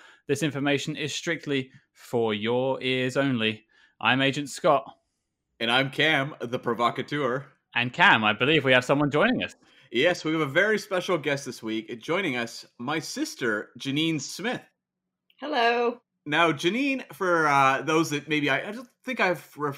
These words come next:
Speaker 2: referenced it a lot on the podcast, but I have. Janine and I grew up as massive Bond fans. Would you say that's right, Janine?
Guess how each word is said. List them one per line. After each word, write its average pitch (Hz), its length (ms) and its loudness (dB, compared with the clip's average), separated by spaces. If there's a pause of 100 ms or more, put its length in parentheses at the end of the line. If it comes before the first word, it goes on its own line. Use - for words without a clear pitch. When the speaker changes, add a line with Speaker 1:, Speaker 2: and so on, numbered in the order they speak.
Speaker 2:
referenced 160 320 -2
it 156 60 -4
a 139 40 0
lot 123 440 2
on 170 100 0
the 123 80 -6
podcast, 107 480 -4
but - 60 -2
I 135 100 0
have. 123 560 4 (140)
Janine 185 260 -6
and 190 100 -6
I 156 140 0
grew 120 300 -4
up 104 100 -8
as 110 160 -8
massive 123 540 -4
Bond 107 320 -4
fans. 90 440 -14 (220)
Would 127 100 -10
you 131 60 -12
say 143 160 -4
that's 131 220 -4
right, 131 200 -2
Janine? 101 300 -14